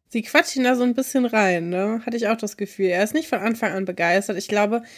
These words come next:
ich meine, erstens, also Atze hat ja auch noch seinen Vater und das ist ja jetzt auch noch ganz frisch mit der Trennung. Ich weiß auch gar nicht, ob er da so schnell möchte, dass da jemand Neues kommt.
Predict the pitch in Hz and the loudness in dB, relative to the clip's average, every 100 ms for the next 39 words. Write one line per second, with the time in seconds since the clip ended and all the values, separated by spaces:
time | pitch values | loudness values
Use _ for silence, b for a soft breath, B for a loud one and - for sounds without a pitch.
0 | B B B 208 208 226 - - - - | B B B -4 2 2 2 -4 -20 -20
1 | _ _ _ _ 208 233 240 - 262 269 | _ _ _ _ 4 4 2 0 2 2
2 | - - 220 220 220 - _ - 208 208 | 0 0 2 2 0 -2 _ 2 2 2
3 | 247 214 226 220 190 196 196 190 185 180 | -2 0 2 2 2 0 -2 0 2 4
4 | 185 220 _ _ - 196 185 196 226 240 | 2 -4 _ _ -4 2 4 4 4 4
5 | 262 _ _ _ _ _ _ _ 202 196 | 0 _ _ _ _ _ _ _ 2 4
6 | 202 190 226 262 220 208 208 208 214 208 | 2 2 2 4 4 2 0 2 0 2
7 | 202 - - 226 254 233 185 - - 175 | 2 0 -4 0 2 4 2 0 0 0
8 | 175 180 - 202 220 202 185 180 214 220 | 0 -2 2 2 2 0 2 2 2 2
9 | 208 208 190 196 196 - 196 196 214 214 | 2 2 4 2 0 -2 0 4 4 4
10 | 202 220 196 190 196 180 185 190 185 185 | 2 2 0 -2 0 0 0 0 0 2
11 | 185 202 - 220 214 240 294 | 2 2 -2 0 2 2 -2